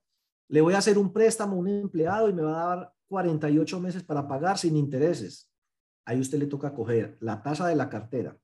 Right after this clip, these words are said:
traer a valor presente el flujo futuro de fondos, descontado con esa tasa. El valor presente de ese flujo futuro de fondos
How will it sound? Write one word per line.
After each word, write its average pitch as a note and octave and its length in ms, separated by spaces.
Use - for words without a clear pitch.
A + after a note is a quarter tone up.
traer C3 300
a E3+ 40
valor C3+ 320
presente E3 460
el - 40
flujo D#3 280
futuro C#3 320
de C3 100
fondos, B2 540
descontado C#3 720
con C3 180
esa C3 220
tasa. - 360
El D3 260
valor D3 680
presente D#3+ 500
de C3+ 60
ese D#3+ 160
flujo E3+ 240
futuro D3+ 320
de D3 60
fondos F3+ 300